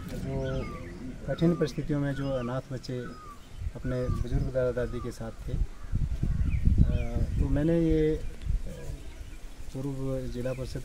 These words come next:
के साथ मिलकर के हम लोगों ने ये डिसाइड किया कि जो टॉयलेट ये बना रहे हैं ये थोड़ा इनकम्प्लीट है। अब बुजुर्ग दादा दादी के हाथ खड़े हैं तो इसकी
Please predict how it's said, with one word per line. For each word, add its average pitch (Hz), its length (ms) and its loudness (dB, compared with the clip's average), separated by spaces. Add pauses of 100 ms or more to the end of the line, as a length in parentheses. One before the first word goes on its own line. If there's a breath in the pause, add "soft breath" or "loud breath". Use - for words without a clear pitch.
के - 60 -6
साथ 127 240 -4 (180)
मिलकर 123 240 -8
के 123 360 -6
हम 117 240 -8
लोगों 117 220 -6
ने 127 120 -4
ये 120 260 -6 (200)
डिसाइड 127 320 -4
किया 135 300 -4
कि 127 180 -6
जो 123 160 -4 (680)
टॉयलेट 135 440 2
ये 139 120 -2
बना 120 240 -2
रहे 117 160 -2
हैं 117 220 -4
ये 120 500 -2 (600)
थोड़ा 120 260 -4 (640)
इनकम्प्लीट 143 680 0
है। 131 220 -2 (320)
अब 117 400 -6 (580)
बुजुर्ग 131 720 -4
दादा 123 200 -2
दादी 123 300 -4
के 123 120 -4
हाथ 117 240 -4
खड़े 123 300 -6
हैं 143 320 -8
तो 135 60 -8
इसकी 123 420 -10